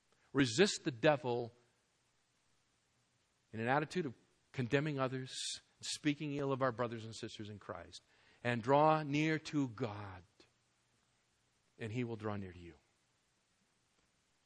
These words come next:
May the gospel be your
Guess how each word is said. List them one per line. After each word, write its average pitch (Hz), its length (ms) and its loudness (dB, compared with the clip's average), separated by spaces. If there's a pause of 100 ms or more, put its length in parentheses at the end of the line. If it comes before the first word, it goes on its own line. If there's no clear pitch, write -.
(480)
May 135 100 4
the 143 80 4
gospel 180 680 6
be 175 520 0 (140)
your 151 540 6